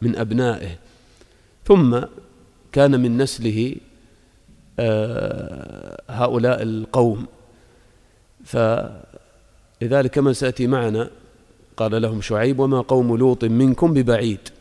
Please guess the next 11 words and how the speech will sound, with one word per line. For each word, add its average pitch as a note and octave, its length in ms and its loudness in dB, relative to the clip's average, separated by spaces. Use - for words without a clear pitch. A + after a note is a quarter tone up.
قال: C#3+ 200 6
"وإلى D3+ 380 6
مدين C#3 420 6
أخاهم D3 840 4
شعيبا"، A2+ 960 2
أخاهم C3+ 640 4
في - 140 -6
النسب C#3+ 440 0
وكان C#3 360 4
من D#3 120 4
أشرافهم، C3+ 720 0